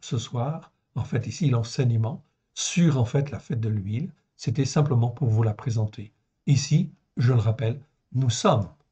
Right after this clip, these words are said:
dans la Brit Hadasha au chapitre huit, versets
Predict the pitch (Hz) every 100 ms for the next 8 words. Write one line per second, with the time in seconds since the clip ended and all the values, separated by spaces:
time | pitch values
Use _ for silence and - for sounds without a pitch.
0 | _ 127 117 113 123 139 143 110 107 -
1 | 113 135 147 - _ _ 135 143 - 127
2 | 135 113 110 98 117 147 - _ _ 110
3 | 110 - 117 113